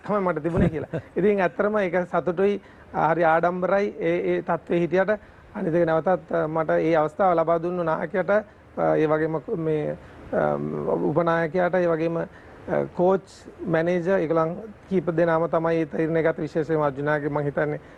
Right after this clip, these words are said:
සංකල්පයක්. ඒකට ස්තුතිවන්ත වෙනවා. මොකද මං කළු විතාරණ කියන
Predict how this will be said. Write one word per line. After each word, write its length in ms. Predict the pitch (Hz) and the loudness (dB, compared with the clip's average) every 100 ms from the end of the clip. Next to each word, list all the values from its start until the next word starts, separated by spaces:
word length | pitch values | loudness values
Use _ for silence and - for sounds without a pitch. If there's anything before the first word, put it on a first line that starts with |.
| - - | -20 -4
සංකල්පයක්. 600 | 170 156 160 147 175 202 - - - - | -2 2 0 2 0 -2 -12 -20 -20 -6
ඒකට 220 | 160 175 196 185 | 0 2 2 0
ස්තුතිවන්ත 500 | - 165 185 180 180 | -2 0 2 0 0
වෙනවා. 220 | 190 196 | 0 0
මොකද 180 | 180 170 | 0 0
මං 300 | 170 170 180 | 0 -2 -4
කළු 220 | - 170 | -2 -2
විතාරණ 400 | 180 202 202 208 | 2 2 2 0
කියන 200 | 185 208 | -2 -2